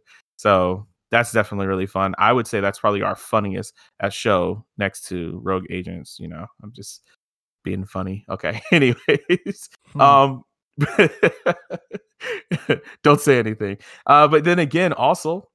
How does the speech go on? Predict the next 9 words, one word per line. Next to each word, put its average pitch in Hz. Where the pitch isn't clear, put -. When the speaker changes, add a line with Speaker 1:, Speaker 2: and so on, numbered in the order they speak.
Speaker 1:
we 120
have 117
another 120
show 120
that 107
is 107
going 123
to 170
take 147